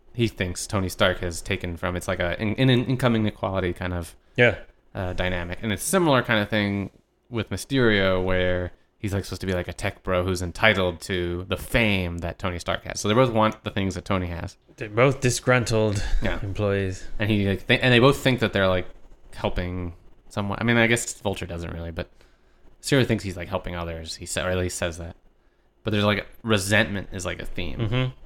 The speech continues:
Speaker 1: I'm trying to think of, I was trying to think of what Kraven's resentment could be, and all I could come up with was that, or I, it would probably be a joke, 'cause Marvel loves to, like, drop pop culture references,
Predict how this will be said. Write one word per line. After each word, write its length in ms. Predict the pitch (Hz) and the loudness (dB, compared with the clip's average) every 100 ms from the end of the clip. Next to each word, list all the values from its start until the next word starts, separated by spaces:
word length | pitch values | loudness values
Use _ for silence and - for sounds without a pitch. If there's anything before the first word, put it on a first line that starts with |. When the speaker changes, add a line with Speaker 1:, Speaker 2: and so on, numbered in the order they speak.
| - | -10
Speaker 1:
I'm 60 | 113 | 0
trying 180 | 131 120 | 4 6
to 60 | |
think 200 | 104 107 | 4 2
of, 200 | 101 90 | 0 -4
I 100 | - | -2
was 100 | 98 | 0
trying 160 | 107 110 | 2 2
to 40 | |
think 140 | 98 95 | 2 -2
of 120 | 90 | -2
what 140 | 92 | -4
Kraven's 440 | - 98 90 87 98 | 0 0 0 -4 -4
resentment 440 | 90 90 87 87 | -4 -4 -6 -8
could 160 | - 85 | -10 -2
be, 520 | 92 92 92 92 90 | 0 2 0 0 -2
and 240 | 85 95 98 - - - | -6 -10 -14 -16 -16 -6
all 140 | - 117 | 4 4
I 60 | |
could 120 | 117 110 | 4 2
come 120 | 107 | 2
up 100 | 98 | 2
with 120 | 104 | 0
was 180 | 98 87 | -2 -2
that, 160 | 87 - - - - - - - _ _ - | -4 -6 -20 -20 -20 -20 -20 -20 _ _ -6
or 240 | - 110 104 | -2 2 4
I, 140 | 101 | 4
it 280 | - 117 120 | 4 4 6
would 140 | 127 127 | 6 6
probably 280 | 120 135 | 6 6
be 140 | 120 110 | 6 6
a 40 | |
joke, 340 | 90 101 110 - | 6 2 2 0
'cause 140 | 95 | -2
Marvel 300 | 98 95 95 | 0 0 2
loves 200 | 92 90 | 0 -2
to, 100 | 98 | -6
like, 360 | 90 87 - - | -4 -4 -6 -4
drop 360 | 92 90 - - - - - - | -2 -2 -6 -16 -20 -20 -14 -2
pop 220 | 110 - | -2 0
culture 280 | 113 107 117 | -2 0 -2
references, 500 | 113 120 120 123 | 0 -2 -2 -4